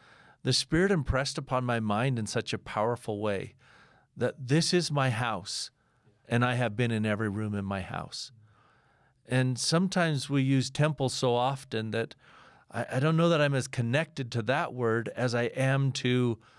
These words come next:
my Savior's house. Uh, an example of that might be with this. In Doctrine and Covenants section ninety-three, I love the way the Lord is actually highlighting what he said or how John started his record at the very beginning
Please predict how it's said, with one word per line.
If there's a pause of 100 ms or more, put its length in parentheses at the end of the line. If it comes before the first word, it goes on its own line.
(220)
my
Savior's
house. (460)
Uh, (100)
an
example
of
that
might
be
with
this.
In
Doctrine
and
Covenants
section
ninety-three, (380)
I
love
the
way
the
Lord
is
actually
highlighting (440)
what
he
said
or
how
John
started
his
record
at
the
very
beginning